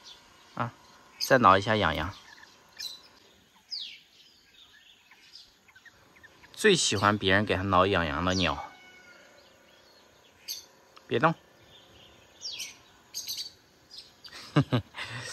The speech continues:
特有意思。还没吃饱啊，等一会儿给你搞吃的啊。你先自己出去找一点吃的吧，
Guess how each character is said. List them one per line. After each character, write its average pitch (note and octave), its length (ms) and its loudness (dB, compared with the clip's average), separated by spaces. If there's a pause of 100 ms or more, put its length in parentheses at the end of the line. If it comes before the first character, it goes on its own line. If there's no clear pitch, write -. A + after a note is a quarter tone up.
(540)
特 - 220 2
有 G2 160 4
意 F2 180 -2
思。 - 260 -8 (4000)
还 G#2+ 160 6
没 C#3 160 6
吃 - 240 -2
饱 E2 300 0 (720)
啊， C3 180 2
等 G2+ 200 0
一 G2+ 60 -2
会 D3 100 4
儿 D#3+ 60 4
给 C#3 80 4
你 A2+ 100 2
搞 F2+ 180 4
吃 - 280 -4
的 G2+ 80 -6
啊。 B2+ 240 6 (1080)
你 G2+ 180 -4
先 B2 440 4
自 C3 180 -4
己 G#2 140 0
出 G2+ 200 -6
去 A#2+ 160 0
找 F2+ 240 8
一 F#2+ 60 2
点 F#2+ 160 2
吃 - 260 -4
的 F#2+ 140 2
吧， F2+ 240 0